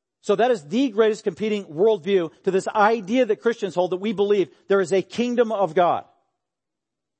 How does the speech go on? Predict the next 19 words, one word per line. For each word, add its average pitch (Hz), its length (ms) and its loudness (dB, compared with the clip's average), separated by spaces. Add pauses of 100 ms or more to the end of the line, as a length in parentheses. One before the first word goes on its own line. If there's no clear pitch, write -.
(380)
And 190 100 -4
there 202 120 0
are 190 40 -4
two 226 220 -10
po-, 214 160 -4
kinds. 190 280 -8 (120)
Everybody, 196 520 0
by 151 120 -2
the 156 80 -4
way, 160 100 -6
on 151 100 -4
planet 175 260 -6
Earth 175 200 -6
is 147 160 -6
in 185 260 -10
the 139 80 -8
kingdom 143 280 -12
of 131 100 -12
God. 196 220 -12